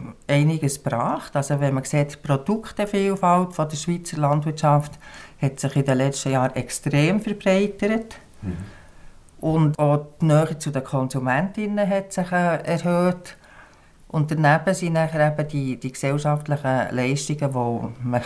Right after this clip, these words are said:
Speaker 1: jetzt ja gerade wieder dran ist, mit der Agrarpolitik zweiundzwanzig plus zu definieren, ja, was will man dort und was nicht.
Speaker 2: Mhm. Wie war denn die Geschichte von der Technik gewesen? Das ist ja,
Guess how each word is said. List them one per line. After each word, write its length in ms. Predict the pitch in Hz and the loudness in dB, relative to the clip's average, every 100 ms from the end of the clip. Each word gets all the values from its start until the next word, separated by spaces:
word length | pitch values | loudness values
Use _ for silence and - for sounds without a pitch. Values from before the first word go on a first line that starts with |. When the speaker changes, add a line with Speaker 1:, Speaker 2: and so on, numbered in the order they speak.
| - - | -6 -4
Speaker 1:
jetzt 280 | 147 - | -4 -2
ja 120 | - 135 | -2 0
gerade 260 | 160 151 | 0 0
wieder 220 | 156 160 | -2 -2
dran 480 | 147 139 131 147 147 | -2 0 2 4 2
ist, 160 | 139 139 | 0 -2
mit 160 | 131 | -4
der 60 | 127 | 0
Agrarpolitik 880 | 113 127 120 135 131 127 127 123 - | 0 2 0 0 -2 -4 -4 -8 -4
zweiundzwanzig 680 | 127 123 120 123 120 139 - | -2 -2 0 2 0 0 0
plus 340 | 147 156 - - - | 2 2 -4 -12 -18
zu 120 | - | -2
definieren, 880 | 127 117 135 135 135 156 156 147 147 - - - _ - - | -2 0 4 4 4 2 4 4 4 -2 -20 -20 _ -20 -20
ja, 360 | 110 107 123 127 | -6 2 2 4
was 260 | 120 131 - | 4 2 2
will 200 | 120 135 - | 0 0 -2
man 140 | 143 135 | 0 2
dort 300 | 131 123 120 | 2 2 0
und 100 | 120 | 0
was 320 | 107 104 - | 2 0 -2
nicht. 240 | 98 87 - - - - - | -4 -4 -8 -16 -18 -14 -8
Speaker 2:
Mhm. 260 | 80 85 98 - - - - - - - | -6 -8 -12 -16 -20 -20 -18 -16 -14 -6
Wie 140 | 98 | -4
war 400 | 110 - - 117 | -2 -2 0 4
denn 160 | 113 110 | 4 4
die 100 | - | -4
Geschichte 320 | - 110 113 | -6 -4 -4
von 220 | - - 95 | -8 -8 -6
der 140 | 90 | -6
Technik 460 | - 110 - 135 - | -4 -2 0 -2 -4
gewesen? 340 | - 131 123 | -8 -6 -6
Das 180 | - - | -6 -6
ist 140 | 95 | -2
ja, 220 | 95 95 | 2 2